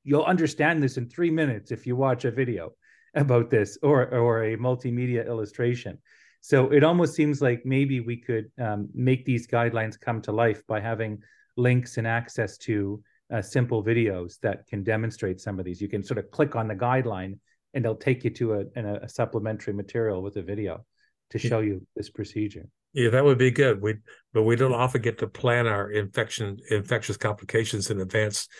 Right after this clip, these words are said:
Speaker 2: to get
Speaker 1: Right.
Speaker 2: a film crew there.
Speaker 1: Right, <laughs> right. Um, no, ser-, <laughs> we'll, we'll have to, we'll have to follow you with a film crew for two years. Then, John, we'll call it Doctor Crabtree, the documentary.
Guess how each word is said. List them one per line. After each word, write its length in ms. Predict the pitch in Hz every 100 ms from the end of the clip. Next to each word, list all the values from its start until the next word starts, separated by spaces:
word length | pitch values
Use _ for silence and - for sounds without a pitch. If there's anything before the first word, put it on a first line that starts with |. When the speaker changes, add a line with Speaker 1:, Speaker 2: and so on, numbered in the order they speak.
| - _ -
Speaker 2:
to 160 | 104
get 160 | 127 104
Speaker 1:
Right. 100 | 101 -
Speaker 2:
a 40 | -
film 260 | - 131 113
crew 240 | - 98
there. 320 | 90 90 90 _ _ - -
Speaker 1:
Right, 460 | 147 135 196 - -
<laughs> 800 | 254 170 - 208 - - - 123
right. 320 | 175 143 127 - -
Um, 320 | 127 117 113 131
no, 220 | 117 98
ser-, 260 | - 131 - - -
<laughs> 240 | - -
we'll, 160 | 135 123
we'll 160 | 127 117
have 160 | 156 139
to, 120 | 147 - -
we'll 100 | 165
have 160 | 185 202
to 80 | 180
follow 300 | - 170 170
you 200 | 165 151
with 140 | 147
a 60 | 143
film 340 | 156 156 160
crew 220 | - 120
for 220 | 110 135
two 180 | 120 135
years. 320 | 120 113 107
Then, 160 | - 117
John, 280 | - 131 127 - - -
we'll 120 | 143
call 200 | 156 147
it 140 | 143
Doctor 340 | 151 151 151 151
Crabtree, 540 | - 151 147 - 117
the 100 | 117
documentary. 880 | 127 127 123 131 131 135 135 95